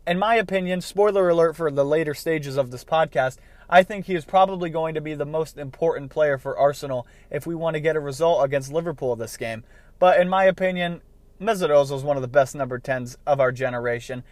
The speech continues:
and he undoubtedly has to go in there in the combined Arsenal and Liverpool starting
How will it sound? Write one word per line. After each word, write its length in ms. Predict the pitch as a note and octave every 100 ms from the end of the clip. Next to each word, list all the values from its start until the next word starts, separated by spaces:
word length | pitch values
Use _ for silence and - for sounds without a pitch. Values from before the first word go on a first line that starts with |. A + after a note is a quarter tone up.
| - -
and 140 | C3+
he 100 | C3 -
undoubtedly 720 | E3 F3+ D3+ D3+ C#3+ B2+ A#2 A2+
has 260 | B2+ A#2
to 80 | C3
go 260 | B2 A#2+ A#2+
in 200 | A#2 A#2
there 240 | A2+ A2+ - - -
in 200 | - C#3
the 80 | C3
combined 400 | B2 B2 A#2 A#2
Arsenal 420 | A#2 A2+ B2 A#2
and 180 | G#2+ A2+
Liverpool 540 | A2+ A#2 A2+ - A2+ G#2+
starting 600 | - - B2 A#2 A#2